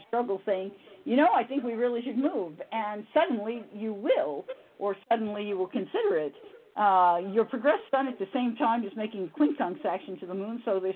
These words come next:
part of you going, "This is too stressful. I really don't want to do this. I have to move all the way there." It looks like it's a far away move. It looks like it might be a move to your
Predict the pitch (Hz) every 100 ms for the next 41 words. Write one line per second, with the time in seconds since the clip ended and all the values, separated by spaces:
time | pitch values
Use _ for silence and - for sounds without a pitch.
0 | - 254 269 208 175 175 170 349 - -
1 | - _ - 285 330 - 233 294 - 233
2 | 240 247 247 185 196 214 196 180 190 190
3 | 196 202 240 294 196 247 208 - 190 202
4 | 185 214 214 208 196 160 180 196 277 294
5 | - _ - 226 277 - 269 277 - -
6 | 214 208 220 214 220 226 226 370 147 170
7 | 180 208 226 202 202 - 202 202 196 190
8 | - 180 190 247 247 - 226 208 190 175
9 | 165